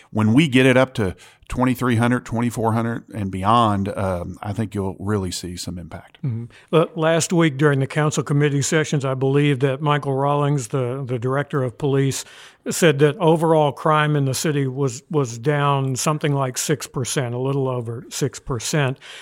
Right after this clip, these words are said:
Speaker 2: Um, homicides, however, as, as you well know, are, are up compared to a year ago, but off of the record pace of, of two thousand six. Um, and, and overall violent crimes, including homicides, down from a year ago.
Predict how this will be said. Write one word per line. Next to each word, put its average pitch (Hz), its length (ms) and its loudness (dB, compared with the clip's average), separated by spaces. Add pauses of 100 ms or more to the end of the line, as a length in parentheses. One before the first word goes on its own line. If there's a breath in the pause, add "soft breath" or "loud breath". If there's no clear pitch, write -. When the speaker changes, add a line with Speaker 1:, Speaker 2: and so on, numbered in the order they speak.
(200 loud breath)
Speaker 2:
Um, 147 320 2
homicides, 170 760 2
however, 135 540 0
as, 139 260 -2
as 143 240 -6
you 139 160 0
well 139 220 2
know, 135 240 0
are, 131 260 -2
are 165 240 2
up 160 240 2
compared 139 460 0
to 147 180 -2
a 131 60 -2
year 135 260 -2
ago, 135 300 -2
but 143 340 -4
off 156 320 4
of 143 140 2
the 139 100 2
record 135 480 -2
pace 135 380 -4
of, 127 180 -6 (260 soft breath)
of 131 320 -2
two 147 240 0
thousand 135 360 0 (360)
six. - 560 -2 (460 loud breath)
Um, 147 500 2 (240)
and, 160 240 2
and 147 160 2
overall 156 400 4
violent 147 440 2
crimes, 143 340 0
including 175 460 4
homicides, 135 640 0
down 143 360 0
from 135 240 -4
a 135 40 -4
year 147 260 0
ago. 127 300 -4